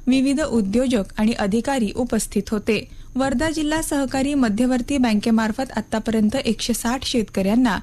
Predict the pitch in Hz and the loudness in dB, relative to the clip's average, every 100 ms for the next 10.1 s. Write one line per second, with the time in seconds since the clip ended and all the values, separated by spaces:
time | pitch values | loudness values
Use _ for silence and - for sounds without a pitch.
0 | - 262 247 311 302 247 - 226 220 214 | 0 2 2 0 -2 -2 0 2 2 0
1 | 254 247 226 202 202 196 254 240 - 233 | -4 -2 0 0 0 0 0 0 2 0
2 | 254 226 196 190 190 196 202 220 208 - | 2 0 0 0 0 0 2 2 0 -2
3 | 262 294 - 277 311 294 302 277 302 285 | -2 -2 0 0 0 0 0 0 0 0
4 | 233 226 226 226 233 220 208 220 285 - | 0 2 2 0 -2 0 2 2 -2 -2
5 | 240 - 226 214 220 214 262 302 240 214 | -4 0 2 2 2 2 0 2 2 2
6 | 226 220 214 190 233 247 262 285 247 233 | 0 0 0 0 0 0 0 0 0 2
7 | 214 233 254 302 247 214 208 208 196 240 | 4 4 2 0 -2 0 0 0 0 2
8 | 269 196 - - 285 - 302 294 285 320 | 2 2 -2 -2 -2 -2 0 0 0 0
9 | 277 220 220 208 214 220 190 226 262 - | 2 2 4 2 0 0 0 2 2 0
10 | 240 | -2